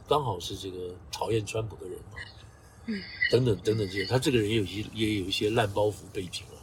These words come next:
Speaker 1: 但是因为他不是 trial law-，呃，不是真正的 trial 的这个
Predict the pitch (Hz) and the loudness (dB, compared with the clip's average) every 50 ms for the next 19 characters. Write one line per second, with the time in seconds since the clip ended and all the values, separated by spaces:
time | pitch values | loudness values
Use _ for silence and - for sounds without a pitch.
0 | - - - 139 139 147 151 151 135 127 127 123 - 120 117 - 123 98 - - | 2 6 6 6 8 6 4 4 6 4 4 2 2 -2 -2 -2 -2 -2 -4 0
1 | - 120 107 104 95 92 98 98 101 107 - 120 113 110 135 139 135 123 - 151 | 2 2 2 2 0 0 0 0 2 2 2 0 0 2 2 2 2 4 2 2
2 | 139 139 131 110 101 98 - - - 131 110 95 95 92 85 85 90 92 101 101 | 4 4 0 0 0 -4 -6 2 6 6 8 8 6 2 0 -4 -8 -8 -8 -6
3 | 90 92 90 | -4 -4 -6